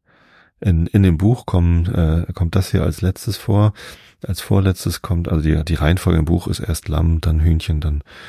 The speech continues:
äh, Fisch, dann vegetarisch. Kommen wir jetzt also zum Hühnchen,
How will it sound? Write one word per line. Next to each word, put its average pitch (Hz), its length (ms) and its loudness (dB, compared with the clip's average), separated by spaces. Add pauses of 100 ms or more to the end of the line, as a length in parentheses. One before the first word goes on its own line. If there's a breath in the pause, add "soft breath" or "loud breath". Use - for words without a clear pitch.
(380 loud breath)
äh, 71 480 2 (280)
Fisch, - 840 -4 (120)
dann 73 280 -2
vegetarisch. 82 760 0 (1500 loud breath)
Kommen 82 160 -2
wir 82 40 2
jetzt - 80 -2
also 80 140 2
zum 78 200 0
Hühnchen, 104 420 2